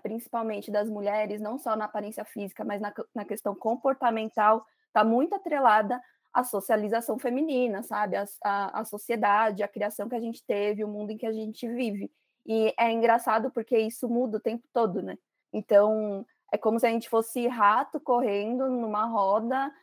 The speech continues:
que gira, mas a gente nunca chega em lugar nenhum, porque essa perfeição, essa considerada perfeição, seja comportamental ou seja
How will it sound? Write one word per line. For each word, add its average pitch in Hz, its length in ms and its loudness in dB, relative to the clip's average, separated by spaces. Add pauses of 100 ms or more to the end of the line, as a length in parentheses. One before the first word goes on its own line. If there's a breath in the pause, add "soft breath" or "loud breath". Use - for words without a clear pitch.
que 220 200 -2
gira, 254 600 2
mas 226 220 4
a 233 60 2
gente 233 240 -2
nunca 247 240 0
chega 240 240 0
em 247 100 0
lugar 233 300 4
nenhum, 262 340 -2
porque 196 540 -2 (240 soft breath)
essa 208 260 0
perfeição, 220 1000 -2
essa 202 200 -12
considerada 202 720 -4
perfeição, 202 580 -8
seja 208 480 -8
comportamental 202 960 -4 (260 soft breath)
ou 202 160 0
seja 202 800 4